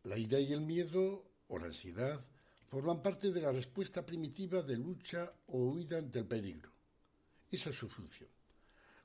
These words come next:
Cuesta más encontrar la función de la tristeza.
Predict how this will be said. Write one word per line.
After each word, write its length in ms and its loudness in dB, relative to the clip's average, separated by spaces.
Cuesta 500 4
más 300 2
encontrar 500 2
la 120 2
función 440 -4
de 100 -2
la 120 2
tristeza. 480 -6